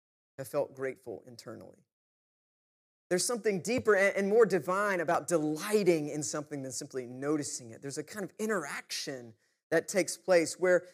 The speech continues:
the accompanying joy and, and thankfulness that we feel is like this catalyst that makes the experience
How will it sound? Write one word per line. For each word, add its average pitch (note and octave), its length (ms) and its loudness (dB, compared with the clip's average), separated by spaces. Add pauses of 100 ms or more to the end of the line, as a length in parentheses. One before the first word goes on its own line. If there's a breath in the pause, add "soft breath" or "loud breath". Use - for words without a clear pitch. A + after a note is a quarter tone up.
(100)
the E3+ 100 6
accompanying E3 680 -2
joy G#3 520 10
and, D#3+ 260 -6
and D3 260 -8
thankfulness G#3 560 0
that - 160 4
we G3 120 4
feel A3+ 420 6
is E3 100 4
like F#3+ 220 2
this D3 220 -2
catalyst G3 720 0
that - 120 0
makes G#3 260 -2
the E3+ 140 -4
experience - 800 -8